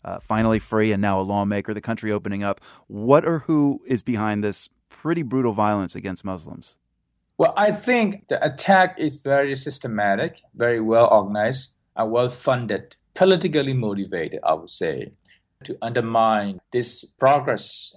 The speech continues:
Speaker 2: has been achieved by the, uh, current government so far. So it's a big challenge for the President Thein Sein and this rise of, uh, this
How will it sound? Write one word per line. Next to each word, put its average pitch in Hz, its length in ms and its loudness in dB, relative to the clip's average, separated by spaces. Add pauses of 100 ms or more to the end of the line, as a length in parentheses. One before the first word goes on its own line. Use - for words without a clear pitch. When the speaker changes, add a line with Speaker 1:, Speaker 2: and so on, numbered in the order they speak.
Speaker 2:
has 107 160 -8
been 101 240 -14
achieved - 460 -4
by 92 220 -2
the, 87 380 -10
uh, - 60 -18
current 117 500 2 (120)
government 107 520 -2
so 156 240 4
far. - 260 -8
So 101 320 -2 (320)
it's 135 200 -4
a 117 100 2
big 104 380 -2
challenge 131 480 -4
for 107 200 -4
the 95 540 -6
President 131 520 0
Thein 117 260 -10
Sein 104 420 -8
and 98 220 -8 (120)
this - 200 -10
rise 123 320 2
of, 110 200 2
uh, 90 140 0
this 92 360 -8